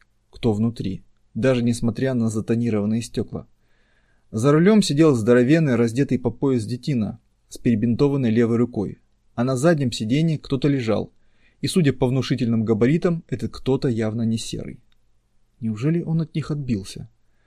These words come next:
Надежда зародилась в голове Сергея Петровича, и он припустил быстрым шагом по направлению к деревне. Через полчаса он был на ее краю и первым делом увидел зарево от включенных фар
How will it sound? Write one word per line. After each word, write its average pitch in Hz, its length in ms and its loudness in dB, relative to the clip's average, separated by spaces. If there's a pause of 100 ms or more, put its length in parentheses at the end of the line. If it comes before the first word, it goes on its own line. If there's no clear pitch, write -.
(280)
Надежда 123 400 4
зародилась 117 540 0
в 107 60 -6
голове 110 320 0
Сергея 107 320 -2
Петровича, 101 580 -4 (640)
и 131 80 0
он 135 180 2
припустил 120 520 0
быстрым 117 460 0
шагом 143 420 -2
по 113 140 -4
направлению 110 580 0
к 101 60 -4
деревне. 101 420 -4 (680)
Через 131 200 -2
полчаса 156 760 2
он 117 180 -2
был 139 160 2
на 120 140 0
ее 113 160 0
краю 117 480 -2 (400)
и 147 80 -2
первым 156 380 4
делом 160 340 4
увидел 123 380 0
зарево 127 500 0
от 117 100 -8
включенных 120 480 -4
фар 110 320 -2